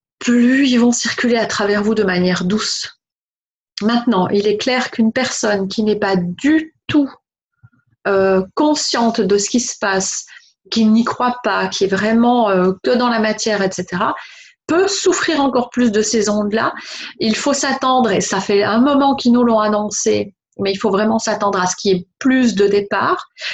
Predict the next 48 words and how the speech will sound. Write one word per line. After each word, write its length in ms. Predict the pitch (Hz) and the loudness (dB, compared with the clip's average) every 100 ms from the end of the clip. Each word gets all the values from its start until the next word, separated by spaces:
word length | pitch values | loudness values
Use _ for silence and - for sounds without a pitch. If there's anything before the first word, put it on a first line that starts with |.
| - _ _ | -12 _ _
pas 200 | 277 269 | -2 -2
parce 280 | 262 220 - | -2 -4 -2
que 160 | - 220 | -2 0
ce 120 | 214 | -2
sont 200 | 214 208 | -2 0
des 260 | 208 196 208 | 2 2 0
âmes 240 | 208 202 | -2 -2
qui 140 | 196 | -2
ne 60 | 190 | -2
sont 180 | 190 180 | 0 -2
pas 100 | 190 | -4
capables 600 | - 208 196 202 190 175 | -2 -4 -2 -2 -2 0
de 100 | 180 | -2
s'adapter 800 | 175 180 180 185 - 202 202 190 | 0 -2 0 -2 -2 0 4 2
ou 80 | 160 - | 0 -6
qui 160 | 170 | -6
refusent 640 | 156 180 190 185 202 196 165 | -4 0 0 0 -4 -4 -2
la 100 | 165 | -2
connexion, 520 | 175 165 - - 359 | -4 -4 -8 -6 -4
mais 80 | 269 | -2
parce 220 | 208 - | -4 -4
que 60 | 220 | -4
ce 140 | - | -2
sont 180 | 214 196 | -2 2
des 220 | 190 170 | 2 2
âmes 220 | 185 285 - - - _ _ - | 0 0 -2 -10 -18 _ _ -4
qui 160 | 302 | -2
ont 100 | 277 | 0
choisi 320 | - 208 208 | 0 0 2
une 80 | 254 | 2
incarnation 680 | 233 214 196 185 180 233 247 | 0 0 0 0 0 0 0
qui 140 | 262 | 0
n'ira 220 | 202 170 | 0 -2
pas 120 | 185 190 | -4 -4
plus 140 | 196 160 | -2 -4
loin 220 | 147 139 - _ _ | -4 -10 -12 _ _
et 80 | 180 | -4
qui 120 | 175 | -2
ne 40 | 175 | 0
sont 160 | 180 | -2
pas 140 | 175 175 | -2 -4
prêtes 320 | - 220 220 | -4 -4 -2
à 80 | 196 | 0
aller 220 | 190 185 | 2 0
plus 200 | - 180 | -2 -6
loin, 320 | 175 185 233 | -2 0 -2
qui 140 | 233 208 | -2 -4
choisissent 640 | - 190 185 208 - | -2 -2 -2 -6 -8